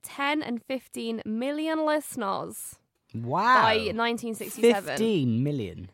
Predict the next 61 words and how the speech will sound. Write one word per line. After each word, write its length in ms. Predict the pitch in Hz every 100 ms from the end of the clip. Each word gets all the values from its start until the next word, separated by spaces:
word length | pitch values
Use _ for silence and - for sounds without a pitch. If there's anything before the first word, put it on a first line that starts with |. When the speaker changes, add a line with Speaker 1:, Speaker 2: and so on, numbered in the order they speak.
| -
Speaker 1:
And 160 | 247 294
that 140 | 339
was 100 | 320
by 160 | 320 285
nineteen 280 | 247 214 208
sixty-seven, 500 | 202 208 196 180 196
which 180 | 202
is 80 | 208
a 40 | 214
very 180 | 254
important 340 | 254 214 214 208
year. 100 | 196 240 302
Speaker 2:
It 100 | 113
is, 200 | 113 113
it 120 | 120
Speaker 1:
I 60 | -
Speaker 2:
is, 80 |
Speaker 1:
look 120 | 302 -
Speaker 2:
it 40 |
Speaker 1:
at 40 |
Speaker 2:
is, 60 | 143
Speaker 1:
your 100 | -
Speaker 2:
it 40 |
is, 80 | 151
it 140 | 151 156
is, 160 | 160
Speaker 1:
face. 20 |
Speaker 2:
it 100 | 160 160
is, 140 | 160
it 100 | 160
is. 200 | 165 156 - - -
Speaker 1:
And 340 | 254 262 254 -
it 100 | 285
was 100 | 285
these 160 | 330 311
pirate 500 | - 339 359 359 -
stations 720 | 302 302 285 226 185 190 -
who 120 | 254
had 140 | 240 -
all 160 | 285
this 220 | 277 262 226 -
music 680 | 254 294 330 269 233 - -
to 80 | -
offer 180 | 214 196
for 220 | - -
us. 360 | 196 233 - - _
I 120 | 220
say 160 | 220 214
us, 400 | 190 196 - -
I 100 | -
wasn't 360 | 208 208 202 - 151
Speaker 2:
<laughs> 100 | 135
Speaker 1:
on 280 | 214 185 190
in 60 |
the 80 | 247
sixties. 340 | 254 262 349 311 349 - 494 453 571 392
Speaker 2:
I 80 | -
was. 220 | - 453
Speaker 1:
<laughs> 680 | 453 - - - - - -
You 140 | - -
were. 280 | - -